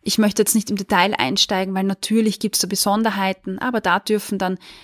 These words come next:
Mediziner und Diätologinnen drüber sprechen. Aber grundsätzlich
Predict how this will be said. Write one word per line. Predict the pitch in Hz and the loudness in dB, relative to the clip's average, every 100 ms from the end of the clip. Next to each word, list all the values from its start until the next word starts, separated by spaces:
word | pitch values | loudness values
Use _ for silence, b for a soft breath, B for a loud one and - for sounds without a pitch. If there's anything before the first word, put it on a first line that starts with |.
| B | B
Mediziner | - 208 202 - - 269 254 220 214 | 2 4 2 0 6 6 8 4 2
und | 208 202 | 0 -2
Diätologinnen | 214 208 208 220 247 220 | -2 -2 0 2 2 0
drüber | 196 202 202 | 0 -4 -6
sprechen. | - - 185 - 214 214 _ _ _ _ _ _ - B B B | -6 -4 -4 -2 -6 -6 _ _ _ _ _ _ -18 B B B
Aber | - 226 | 0 2
grundsätzlich | 240 - 254 254 226 214 - 226 214 - | 2 4 4 4 2 -2 -2 -2 -2 -4